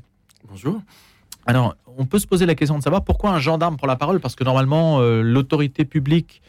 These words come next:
Speaker 2: et en particulier l'autorité militaire, parce que vous avez un statut militaire,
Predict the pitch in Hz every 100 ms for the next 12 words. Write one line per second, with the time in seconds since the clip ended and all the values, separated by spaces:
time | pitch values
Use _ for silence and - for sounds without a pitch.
0 | - - _ _ _ 117 117 113 113 110
1 | 110 107 107 104 - 110 - - 139 127
2 | 117 123 110 110 110 104 151 139 - 98
3 | 95 92 95 92 92 87 131